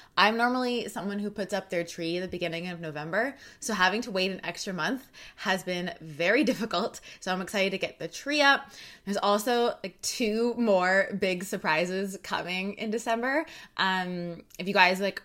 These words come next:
follow me on Instagram, you know I mentioned that there are four big things happening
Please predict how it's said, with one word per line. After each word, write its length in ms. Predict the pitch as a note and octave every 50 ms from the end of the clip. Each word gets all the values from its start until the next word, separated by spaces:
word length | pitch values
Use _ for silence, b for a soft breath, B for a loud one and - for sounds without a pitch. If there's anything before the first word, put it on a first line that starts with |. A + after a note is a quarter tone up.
| -
follow 220 | - - F3+ F3+ F3
me 100 | F3 E3
on 100 | E3 E3+
Instagram, 540 | - F#3 F3+ - - E3 F3 F3 F3+ F3+ F3
you 80 | F3
know 120 | F3 F3 E3+
I 100 | E3+ E3+
mentioned 320 | E3 E3 F3 F3 G#3 F#3+
that 80 | E3+ E3+
there 140 | F#3+ F3
are 60 | F3 F3
four 380 | - - - F#3+ F#3 F#3+ G3+
big 220 | G3 G3+ G3 F#3 -
things 260 | - F3 F3 F3+ F3
happening 640 | - F3 D#3+ E3 - G3 G#3 G#3 G#3 A3 G#3+ -